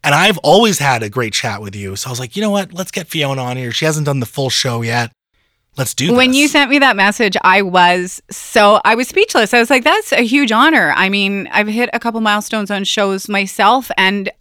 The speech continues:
Speaker 2: I know that it's an honor to be here. So thank you so much, Mo.
Speaker 1: Oh,
Speaker 2: Thank
Speaker 1: my
Speaker 2: you.
Speaker 1: pleasure. This has been a weird year.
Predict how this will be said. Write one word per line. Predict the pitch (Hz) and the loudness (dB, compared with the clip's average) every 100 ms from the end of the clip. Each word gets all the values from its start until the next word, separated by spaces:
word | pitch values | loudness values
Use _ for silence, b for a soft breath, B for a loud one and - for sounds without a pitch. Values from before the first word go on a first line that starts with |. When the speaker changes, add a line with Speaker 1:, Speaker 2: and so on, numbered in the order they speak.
| - | 2
Speaker 2:
I | 175 190 202 208 - | 4 4 2 -2 -2
know | 196 190 202 339 | 0 0 0 0
that | 262 185 | 0 -2
it's | 180 | -2
an | 196 | -4
honor | 185 185 180 | -2 -2 -4
to | 175 | -6
be | 208 262 | -4 0
here. | 226 170 | 0 -2
So | 185 | -6
thank | - 185 - | -6 -8 -6
you | 233 | -6
so | 196 | -4
much, | 175 202 - 131 | -2 -2 -2 -8
Mo. | - - | -12 -6
Speaker 1:
Oh, | - 131 123 90 - | 0 0 0 -6 0
Speaker 2:
Thank | 220 | 2
Speaker 1:
my | 269 120 | 2 0
Speaker 2:
you. | |
Speaker 1:
pleasure. | - 147 127 135 113 98 B B B B B B B _ _ _ _ _ _ | 0 2 2 2 -2 -6 B B B B B B B _ _ _ _ _ _
This | 156 196 269 | -2 0 2
has | 226 | 2
been | 214 | 4
a | 156 | 4
weird | 131 117 | 2 0
year. | 110 92 87 | -4 -8 -10